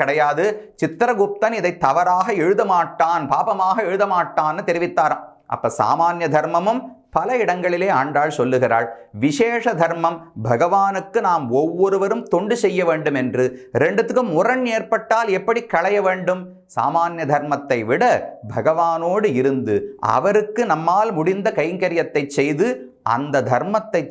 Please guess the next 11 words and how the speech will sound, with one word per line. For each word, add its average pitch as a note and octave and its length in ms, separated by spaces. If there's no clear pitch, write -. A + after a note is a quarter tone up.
செய்வது C3 360
ஒரு C#3 120
ஆத்மாவுக்கு C#3 640
மிகவும் D#3 400
முக்கியமானது. C#3 720
இதுதான் D#3 400
ஆண்டாளுடைய G3+ 720
கண் E3+ 260
பார்வையின்படி D#3+ 720
தர்மம். E3 340
உலகத்துல F3+ 500